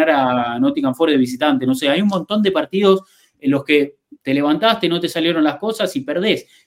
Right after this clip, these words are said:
Lo importante también es que con la gente con la que vos vas a competir el título, tengas también, eh, porque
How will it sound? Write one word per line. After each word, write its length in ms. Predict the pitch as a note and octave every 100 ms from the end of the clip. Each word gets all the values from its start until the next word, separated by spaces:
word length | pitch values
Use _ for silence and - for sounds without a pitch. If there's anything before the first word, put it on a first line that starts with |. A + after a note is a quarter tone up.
| _
Lo 80 | C3
importante 360 | B2+ E3+ A3+ A#3+
también 380 | F3 F3+ G3+ F#3+
es 160 | D3+
que 120 | C#3+
con 240 | B2+ B2+ B2
la 140 | B2
gente 320 | - A#3+ F3+
con 100 | D#3
la 100 | C3+
que 60 | B2
vos 120 | D3
vas 160 | G#3 -
a 80 | C3+
competir 340 | B2+ B2 B2+
el 100 | B2
título, 520 | A#2 A2 A2+ B2 B2+ _ _ _ _
tengas 320 | B3 B3+ F#3
también, 520 | - C3+ C3+ C3 A#2+ -
eh, 640 | B2 A#2 A2+ A2 A2 A2 -
porque 420 | C3+ C3+ C#3 B2+